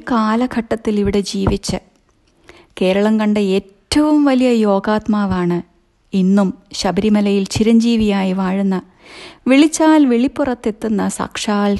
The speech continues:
താരക ബ്രഹ്മമായ സ്വാമി അയ്യപ്പൻ.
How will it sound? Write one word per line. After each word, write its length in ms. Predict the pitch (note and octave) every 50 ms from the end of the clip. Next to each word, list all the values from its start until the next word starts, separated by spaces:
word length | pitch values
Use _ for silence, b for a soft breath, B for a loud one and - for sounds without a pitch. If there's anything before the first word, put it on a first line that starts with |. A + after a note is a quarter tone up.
| - -
താരക 500 | F#3 F#3 F#3+ G3+ G#3 G#3+ A3 A3 A3 G3+ -
ബ്രഹ്മമായ 720 | - - G3+ F#3 F#3 G3+ G#3+ G3+ G3 F#3 F3+ F3+ F#3 F3+ F3 F#3+ G3+ _ _ -
സ്വാമി 520 | - - - F#3+ F3+ F#3 F#3 F#3 F3+ F3 F#3 G3+ _ _ - -
അയ്യപ്പൻ. 460 | F3 E3+ F3 F3+ F3 - - - -